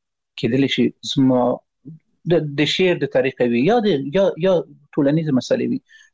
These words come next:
ما ډېر ځوروي. خو زه یو شی کوم ورسره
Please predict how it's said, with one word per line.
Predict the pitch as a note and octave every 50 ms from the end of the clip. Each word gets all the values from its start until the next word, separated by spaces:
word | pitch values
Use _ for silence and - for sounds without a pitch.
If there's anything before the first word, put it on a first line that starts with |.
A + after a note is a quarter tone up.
| _ _ _ - F#3
ما | G#3 G#3+ F#3+
ډېر | F3 G3 F3 C3 -
ځوروي. | A2+ G2+ G2 G2 G2+ G2+ G#2 G#2 A2 - _ _ _ _ _ _ _ -
خو | - B3 A3+ - - _ _ - F3
زه | G3 A#3
یو | A3 G#3 G#3 -
شی | - G#3+ G#3+ G#3+ G#3 G3+ G3 - _ _ _ - F3 D#3 - -
کوم | F3 E3 F3+ G3 F#3+ E3+
ورسره | C3 B2 B2 - - - D#3